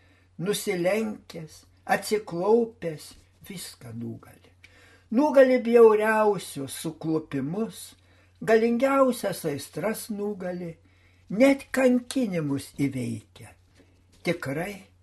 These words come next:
mėly Marijos radijo klausytojai, mėly tikintieji,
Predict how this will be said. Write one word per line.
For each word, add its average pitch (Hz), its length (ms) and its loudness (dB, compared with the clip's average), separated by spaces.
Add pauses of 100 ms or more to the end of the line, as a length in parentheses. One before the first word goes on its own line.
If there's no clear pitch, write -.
(400)
mėly 160 340 0
Marijos 147 560 -2
radijo 139 420 -2
klausytojai, 151 1000 -6 (180)
mėly 143 400 -2
tikintieji, 151 1040 -8